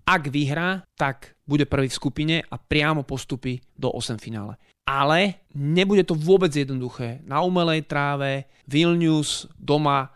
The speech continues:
dokázal zdolať Jerevan, dokázal teraz získať bod v Bazileji, dokázal získať napriek všetkému bod na Slovane, aj keď Slovan mal viac šancí, ale svoje šance mal aj Vilnius.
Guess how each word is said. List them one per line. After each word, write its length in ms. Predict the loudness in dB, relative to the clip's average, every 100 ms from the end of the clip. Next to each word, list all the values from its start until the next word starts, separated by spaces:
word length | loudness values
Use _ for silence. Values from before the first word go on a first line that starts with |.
| _
dokázal 640 | -4 -2 2 2 2 0 0
zdolať 260 | -2 -2 0
Jerevan, 480 | 0 2 0 0 -4 -10 _
dokázal 400 | -2 0 2 0
teraz 640 | 2 4 4 2 -2 -10 -18 -12
získať 400 | -6 -4 -2 -4
bod 400 | -2 -2 -4 -12 _
v 240 | -6 -4
Bazileji, 640 | 2 2 4 2 2 -4 -8 _
dokázal 400 | -8 -4 -2 -2
získať 480 | -4 -4 -4 -6 -6 _ -2
napriek 400 | -2 0 -2 -2
všetkému 800 | -4 -4 -4 -2 -4 -6 -12 -14
bod 400 | -6 -6 -6 -16 _
na 140 | -10 -8
Slovane, 640 | -2 0 2 0 -2 -6 _
aj 240 | -12 -10 -8
keď 60 |
Slovan 380 | -8 -4 -4 -2
mal 240 | -6 -8 -12 -6
viac 220 | -4 -2
šancí, 400 | -4 -4 -4 -4
ale 320 | -4 -4 -8
svoje 320 | -6 0 0
šance 300 | 0 -6 -6
mal 160 | -8 -6
aj 120 | -6
Vilnius. 500 | -6 -4 -2 -2 -6